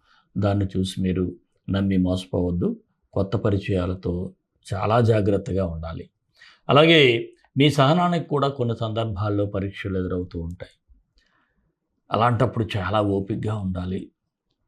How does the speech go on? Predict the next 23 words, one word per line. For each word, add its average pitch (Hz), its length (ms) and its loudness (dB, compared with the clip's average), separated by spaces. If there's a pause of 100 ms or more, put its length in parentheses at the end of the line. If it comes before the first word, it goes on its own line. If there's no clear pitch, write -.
(600)
నెంబర్స్ 131 420 2
లెక్క 123 220 0
పెట్టేసుకోవటమే, 92 720 -4 (240)
లేకపోతే 110 400 -2
మెడిటేషన్ 120 640 0
బాగా 92 260 0
చేసుకుంటే 92 580 -4
మంచిది. 87 460 -10 (760)
అలాగే 202 260 8
కొన్ని 170 280 2
విషయాల 160 460 4
వలన 123 560 2 (100)
మానసిక 120 540 -2
ఒత్తిడి 120 320 -2
కూడా 110 220 -2
పెరుగుతుంది. 98 640 -6 (260)
అది 101 140 -2
ఏదైనా 131 360 0
కావచ్చు, 95 480 -10 (180)
ఆరోగ్యపరంగా 101 680 0
కావచ్చు, - 520 -8 (1080)
ఆ, 95 100 -2 (120)
ఇతరత్ర 107 680 0